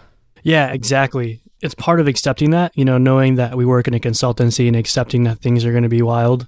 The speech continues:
most of the time. Um, but in that, you can find some staples, and, and that's what we're working on. You know, we've settled on Vue, we've settled on uh, using Static too for, for most sites, and settled on Rails. You know, those, those aren't questions that we ask, and now it's mainly,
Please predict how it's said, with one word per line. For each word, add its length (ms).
most 300
of 80
the 60
time. 260
Um, 400
but 260
in 160
that, 240
you 120
can 140
find 320
some 120
staples, 480
and, 60
and 80
that's 180
what 60
we're 120
working 320
on. 160
You 80
know, 120
we've 140
settled 280
on 160
Vue, 320
we've 160
settled 340
on 340
uh, 140
using 320
Static 440
too 360
for, 420
for 140
most 260
sites, 420
and 100
settled 320
on 100
Rails. 560
You 120
know, 180
those, 380
those 200
aren't 160
questions 400
that 140
we 120
ask, 320
and 80
now 200
it's 140
mainly, 440